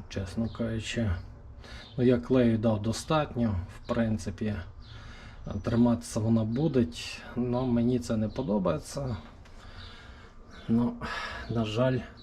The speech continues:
змінити я нічого не можу.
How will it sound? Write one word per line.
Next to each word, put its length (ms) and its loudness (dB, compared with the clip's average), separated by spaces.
змінити 600 6
я 260 6
нічого 460 0
не 140 4
можу. 440 2